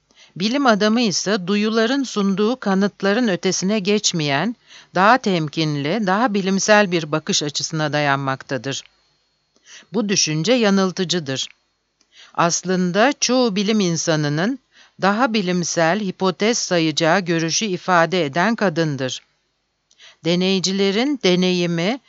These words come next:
sadece doğrudan duyusal deneyimle sınırlı değildir.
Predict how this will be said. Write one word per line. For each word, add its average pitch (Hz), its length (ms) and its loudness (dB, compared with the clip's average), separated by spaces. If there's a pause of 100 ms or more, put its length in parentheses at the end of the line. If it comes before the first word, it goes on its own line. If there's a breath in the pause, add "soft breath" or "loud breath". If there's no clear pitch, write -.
(120 soft breath)
sadece 208 640 2
doğrudan 190 680 0
duyusal 190 540 0
deneyimle 165 540 -2
sınırlı 185 640 -2
değildir. 151 580 -2